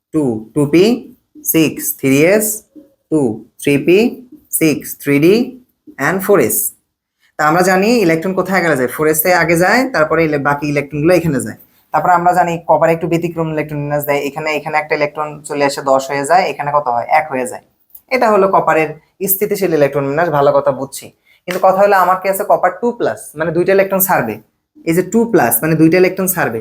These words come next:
কই থেকে ছাড়বে রে? সর্বশেষ কক্ষপথ। সর্বশেষ কক্ষপথ কোনটা? ফোর এস। কয়টা ইলেকট্রন আছে? একটা ছাড়ছে, কিন্তু আরেকটা তো ছাড়া লাগবে। তখন এই যে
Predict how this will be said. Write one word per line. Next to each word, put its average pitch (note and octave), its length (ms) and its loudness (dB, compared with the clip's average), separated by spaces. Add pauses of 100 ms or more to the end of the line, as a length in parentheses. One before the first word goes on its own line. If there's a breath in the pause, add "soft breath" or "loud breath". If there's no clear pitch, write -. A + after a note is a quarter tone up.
কই G3 160 2
থেকে A3+ 200 2
ছাড়বে D#3 260 2
রে? A2+ 80 0 (500)
সর্বশেষ E3+ 380 0 (100)
কক্ষপথ। F#3+ 400 0 (360)
সর্বশেষ F3+ 440 4
কক্ষপথ F#3+ 380 2
কোনটা? C#3+ 280 0
ফোর G3 220 6
এস। A2+ 100 -2 (100)
কয়টা F3 200 2
ইলেকট্রন F#3+ 280 0
আছে? C#3+ 100 -4 (120)
একটা D#3 220 -6
ছাড়ছে, E3 320 -2 (540)
কিন্তু G3 200 2
আরেকটা G3 260 0
তো G#3+ 100 0
ছাড়া E3 200 0
লাগবে। B2 160 -2 (100)
তখন F#3 240 2
এই F#3+ 60 4
যে F#3+ 60 4